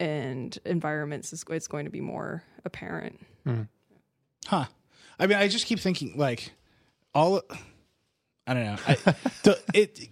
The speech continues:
Speaker 3: what Casey's saying is right. This is a birth of a new medium, and, like, the problem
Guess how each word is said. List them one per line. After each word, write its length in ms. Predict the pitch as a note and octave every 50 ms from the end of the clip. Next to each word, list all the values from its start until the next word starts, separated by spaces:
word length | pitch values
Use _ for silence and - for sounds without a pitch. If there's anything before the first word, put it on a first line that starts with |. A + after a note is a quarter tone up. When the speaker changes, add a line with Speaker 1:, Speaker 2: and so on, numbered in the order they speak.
| - - C#3
Speaker 3:
what 180 | F3+ G3+ G3
Casey's 320 | F3+ - G#3 A3 - A3 G3+
saying 140 | - F#3+ D#3
is 100 | C#3 B2
right. 160 | D#3 D3 A2 G2
This 120 | A#2 C3+
is 80 | C#3 C3+
a 40 | B2+
birth 320 | - - B2+ C3 B2+ -
of 60 | B2+
a 40 | A2+
new 120 | A2+ A2 G#2+
medium, 460 | G2+ G2+ G#2 A2 G2+ F2+ F2 E2+ E2 -
and, 160 | A2 A2 G#2+
like, 180 | G#2+ G2+ -
the 120 | - B2 A2
problem 920 | - - - - - C#3+ C3+ C#3 C#3 C#3 C3+ B2+ B2 A#2+ A#2+ A#2 A#2+ B2